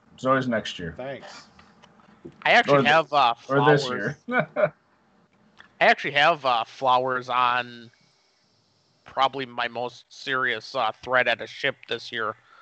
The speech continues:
Speaker 3: So I actually think Flowers was, was maybe figuring it out last,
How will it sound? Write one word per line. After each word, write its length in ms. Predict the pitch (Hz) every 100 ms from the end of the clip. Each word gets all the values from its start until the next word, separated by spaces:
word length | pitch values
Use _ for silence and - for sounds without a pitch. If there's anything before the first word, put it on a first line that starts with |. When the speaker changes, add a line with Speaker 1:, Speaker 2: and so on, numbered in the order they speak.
| _ _
Speaker 3:
So 240 | - 120
I 220 | 113 113
actually 340 | 151 165 - 143
think 220 | 151 127
Flowers 680 | - 127 127 131 131 123 117
was, 220 | 131 131 -
was 260 | 123 147 131
maybe 260 | 135 135 131
figuring 480 | - 135 131 127
it 80 | 107
out 220 | 110 131
last, 400 | 117 147 160 -